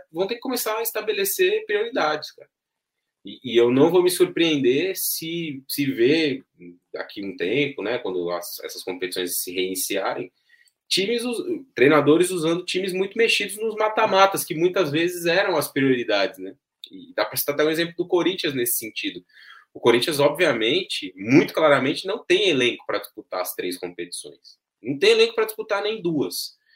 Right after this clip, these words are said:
E é um time que precisa muito ganhar um título nesse ano por conta do buraco financeiro em que se enfiou e, e só um, uma conquista, né, o prêmio da,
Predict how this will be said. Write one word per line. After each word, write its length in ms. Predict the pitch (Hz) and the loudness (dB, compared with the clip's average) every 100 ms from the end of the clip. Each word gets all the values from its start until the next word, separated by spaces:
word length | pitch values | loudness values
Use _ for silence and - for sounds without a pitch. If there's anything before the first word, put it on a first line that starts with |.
| _ _ _ - _ | _ _ _ -20 _
E 120 | 104 | 2
é 40 | 123 | 4
um 80 | 139 | 4
time 200 | 156 165 | 0 -4
que 100 | 151 | -2
precisa 640 | 185 165 - 180 185 170 | 0 0 0 -2 0 -2
muito 520 | 143 143 185 190 147 | -2 -2 -2 -2 -4
ganhar 300 | 147 139 135 | 0 2 2
um 140 | 135 | -2
título 360 | - 123 131 123 | -6 -10 -8 -6
nesse 360 | 120 127 - 170 | -6 -4 -2 0
ano 280 | 165 160 | 0 -6
por 140 | 147 135 | -8 -6
conta 260 | 131 120 | -6 -6
do 120 | 120 123 | -8 -6
buraco 400 | 127 120 120 - | -2 -2 -2 -8
financeiro 540 | 123 117 - 123 117 | -6 -6 -4 -2 -4
em 60 | 110 | -6
que 120 | - | -10
se 140 | 123 | -8
enfiou 540 | 120 - 160 139 160 160 | -8 -6 -2 0 0 -2
e, 140 | 131 - _ - _ | -6 -12 _ -20 _
e 80 | 90 | -6
só 560 | - - 147 143 113 - _ _ _ - | -4 0 2 0 -2 -8 _ _ _ -8
um, 340 | 104 92 101 | -6 -6 -4
uma 200 | 107 - | -4 -2
conquista, 720 | 135 123 - 139 170 - 92 | 0 0 -2 -6 -4 -2 -2
né, 80 | 95 | -2
o 80 | 107 | -4
prêmio 500 | - 120 143 143 | 0 4 4 4
da, 120 | 117 | 0